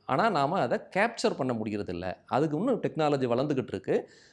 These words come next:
இன்னும் நிறைய எல்லா நா-, மேலை நாடுகள்லாம் பார்த்தீங்கன்னா, தொழில்நுட்பங்களோட வளர்ச்சினால நம்மளோட கொஞ்சம் அதிகமா இருக்காங்க. இந்தியாவை பொறுத்தளவுக்கு இன்னைக்கு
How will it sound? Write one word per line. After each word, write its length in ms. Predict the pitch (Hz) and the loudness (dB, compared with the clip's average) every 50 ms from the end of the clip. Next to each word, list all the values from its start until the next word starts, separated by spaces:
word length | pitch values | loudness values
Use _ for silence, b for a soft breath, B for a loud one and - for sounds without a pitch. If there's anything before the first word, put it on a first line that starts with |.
| b b | b b
இன்னும் 200 | - 180 196 160 | -2 0 2 2
நிறைய 320 | 143 147 170 180 208 214 | 2 2 2 2 2 2
எல்லா 280 | 175 156 151 156 160 160 | 4 4 4 4 4 4
நா-, 160 | 151 147 139 | 4 2 0
மேலை 240 | 135 143 156 151 147 | 2 2 2 2 2
நாடுகள்லாம் 500 | 139 135 131 131 127 123 127 139 143 127 | 2 2 0 2 2 2 2 0 0 0
பார்த்தீங்கன்னா, 260 | 127 117 123 135 139 | -2 -4 -2 -4 -2
தொழில்நுட்பங்களோட 600 | 120 127 127 131 127 123 123 - 123 120 117 113 | 0 0 0 0 0 -2 -4 -4 -4 -2 -2 -2
வளர்ச்சினால 600 | 107 107 117 117 - - 117 104 98 107 147 - - B B B B B B B B | -2 -2 -4 -4 -4 -4 -2 0 2 2 2 0 -2 B B B B B B B B
நம்மளோட 420 | 156 165 185 196 190 185 190 202 | -2 2 4 4 4 6 4 4
கொஞ்சம் 360 | 170 156 147 156 226 294 - | 2 2 2 0 0 -2 -2
அதிகமா 380 | - 123 131 147 156 170 156 135 | -4 -2 -2 0 0 2 2 2
இருக்காங்க. 540 | 117 107 - 101 95 90 90 98 107 - - _ _ - | 2 0 0 -4 -4 -2 -2 -4 -4 -6 -8 _ _ -6
இந்தியாவை 420 | 135 160 180 233 240 233 208 190 | -4 0 4 4 6 6 6 4
பொறுத்தளவுக்கு 560 | 165 165 160 147 - 151 143 143 - 185 180 | 2 2 -2 0 2 2 4 4 2 2 2
இன்னைக்கு 260 | 160 147 139 135 131 | 0 -2 0 -2 -2